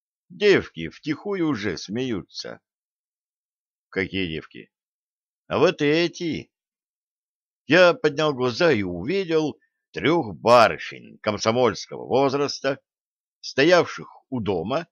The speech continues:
что был наискосок от школы. Девчонки были что надо. Кровь с молоком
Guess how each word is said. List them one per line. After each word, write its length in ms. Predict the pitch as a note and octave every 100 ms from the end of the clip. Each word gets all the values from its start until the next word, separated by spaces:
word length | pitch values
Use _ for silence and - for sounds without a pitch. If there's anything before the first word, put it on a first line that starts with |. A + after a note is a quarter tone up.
| _ _ _
что 240 | - - F3
был 260 | F3 F3
наискосок 560 | D#3 D3+ - D3+ B2 A2+
от 120 | C3
школы. 520 | - - E2+ C2+ G1+ _ _ _ _ _ _ _ _ _ _ _ _ _ _ _
Девчонки 880 | - D#2+ F#2 - G2 A2 C#3 C#3 D3
были 400 | B2 A2+ B2 C3+
что 320 | A#2+ - G#2
надо. 720 | A#2+ G#2 D#2 C#2 C#2 B1+ B1 _ _ _ _ _ _
Кровь 560 | F2 F2+ A2+ C#3+ D3+
с 180 | - -
молоком 880 | G#2+ G2 F#2 F2 B2 C#3+ D3+ D3 A#2+